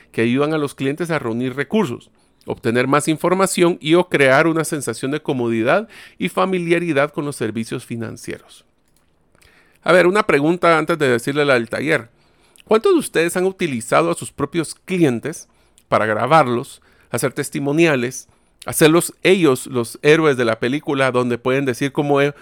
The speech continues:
nosotros les, eh, cambiamos su vida y ser ellos su propio vendedor? Porque eso es algo auténtico. Ahora, eso significa que tal vez necesitamos menos producción. Tal vez solo el celular y grabarlos. Tal vez no hacerlo tan detallado, tan producido, porque entonces se pierde la auten-,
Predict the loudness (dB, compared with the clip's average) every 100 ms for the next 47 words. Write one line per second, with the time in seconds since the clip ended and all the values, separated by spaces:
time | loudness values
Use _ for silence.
0 | -20 _ -4 -4 -2 -2 0 0 0 -2
1 | -6 -6 -4 0 0 0 -2 -2 0 0
2 | 0 -4 _ _ _ _ _ _ _ -4
3 | -2 2 2 4 4 2 -2 -6 -6 -4
4 | -4 -2 0 0 -2 -14 _ _ _ _
5 | _ _ _ -6 -6 2 4 4 0 0
6 | 2 0 -2 -6 -6 -12 -18 _ _ _
7 | -20 -20 _ 2 4 0 _ 0 0 -2
8 | -2 -2 -2 -2 -4 -2 -2 -2 -2 0
9 | 0 2 2 2 2 0 -2 -2 -6 -12
10 | -14 -20 -20 -12 -8 -4 -4 -2 0 0
11 | 2 2 0 0 0 0 0 -2 -4 _
12 | _ _ -4 -2 0 -2 -4 -2 -2 -2
13 | -6 -8 -8 -2 -2 -2 -4 -6 -8 -4
14 | -4 -4 -6 -6 -6 -8 -8 -6 -8 -10
15 | -4 0 0 0 -2 -6 -10 -12 -12